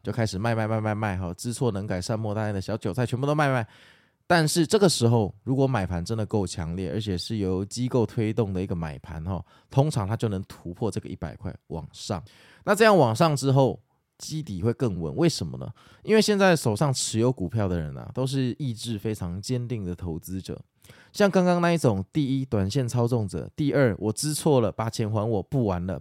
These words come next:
被套牢，然后落跑的人啊，这些人都走了。这就像行军打仗啊，如果你的军队里面有一堆随时都想要撤退的人，你这个两军交锋才刚第一秒，你的军队就溃不成军了。就是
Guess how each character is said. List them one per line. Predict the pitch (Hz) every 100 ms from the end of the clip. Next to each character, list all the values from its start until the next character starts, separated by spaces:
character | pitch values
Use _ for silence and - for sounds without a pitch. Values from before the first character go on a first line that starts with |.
| -
被 | 143
套 | 131 - 139 104
牢， | 92 82
然 | 87
后 | 95
落 | 107 127
跑 | 92 87 69
的 | 87
人 | 80 78
啊， | 85 - _ _ _
这 | _ 185
些 | 208
人 | 131
都 | 156
走 | - 92
了。 | 65 120 - _ _ _ _ _ _
这 | 214
就 | 220
像 | 226 196
行 | 135
军 | 127 151
打 | 139 92
仗 | 92 127
啊， | 98 - _ _ _ _
如 | 175
果 | 196 160
你 | 123
的 | 127
军 | 175 170
队 | 175
里 | 131 110
面 | 135
有 | 117 92
一 | - -
堆 | 147 131
随 | 127 113
时 | 117 120
都 | 120
想 | 95
要 | 107
撤 | - 123
退 | 104 107
的 | 87
人， | 73 65 -
你 | 131
这 | 143
个 | 185 156
两 | 123 104
军 | 147 156
交 | 151 147 143
锋 | 139 135 147 156 _
才 | - 120
刚 | - 135
第 | 147 139 131
一 |
秒， | 131 101 71 117 120
你 | 107
的 | 110 104 - _ _
军 | - 131
队 | 135
就 | 120
溃 | 123 151 110
不 | 117
成 | - 87 87
军 | - 95
了。 | 92 76 - - - _
就 | 190
是 | 214